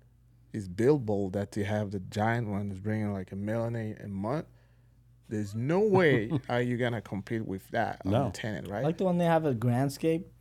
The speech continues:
Speaker 1: Yeah.
Speaker 2: Yep.
Speaker 3: You've seen that nice L E D screen?
Speaker 1: Yeah.
Speaker 2: Mm-hmm.
Speaker 3: So,
Speaker 1: That's,
Speaker 3: yeah.
Speaker 1: that's, that's our vision, right? Where we, we have those downtown really premium, iconic building.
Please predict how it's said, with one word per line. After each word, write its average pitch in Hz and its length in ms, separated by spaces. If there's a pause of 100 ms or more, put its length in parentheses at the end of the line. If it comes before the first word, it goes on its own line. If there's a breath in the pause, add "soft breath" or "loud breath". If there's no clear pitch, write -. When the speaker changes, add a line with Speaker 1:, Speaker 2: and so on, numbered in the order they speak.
Speaker 1:
Yeah. - 120
Speaker 2:
Yep. - 120
Speaker 3:
You've 135 80
seen 143 160
that 131 140
nice 123 420
L 127 160
E 131 100
D 131 120
screen? 139 480
Speaker 1:
Yeah. 101 80
Speaker 2:
Mm-hmm. 107 340 (280)
Speaker 3:
So, - 140
Speaker 1:
That's, 110 180
Speaker 3:
yeah. 101 80
Speaker 1:
that's, 143 200
that's 165 200
our 139 160
vision, 120 400
right? 117 200
Where 127 240
we, 120 280
we 117 240
have 117 220
those 110 160
downtown 120 760
really 117 300
premium, 120 580
iconic 120 680
building. 120 480